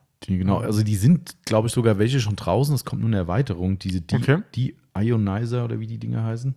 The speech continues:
Speaker 2: Mhm. Ist für uns halt, äh, auch nicht unbedingt, äh, so interessant.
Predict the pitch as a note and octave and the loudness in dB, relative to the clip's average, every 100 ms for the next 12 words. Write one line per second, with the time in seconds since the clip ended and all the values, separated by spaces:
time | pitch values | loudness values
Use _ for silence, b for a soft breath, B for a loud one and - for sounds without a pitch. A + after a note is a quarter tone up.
0 | - A#2 A2 A#2+ - B B B B B | -2 0 0 -2 -6 B B B B B
1 | B _ C#3+ - B2 A2+ C3 B2 A2+ A2 | B _ -10 -2 0 2 4 4 4 2
2 | A2 - A#2+ A2+ - B B B B _ | 0 0 -2 -4 -8 B B B B _
3 | _ B B - B2 B2+ C3+ B2 C3 B2 | _ B B -2 0 0 0 2 2 2
4 | C#3 A#2+ A#2 B2+ B2 A2+ G#2+ A#2 B2+ | 0 0 -2 -4 -4 -4 -4 -2 -2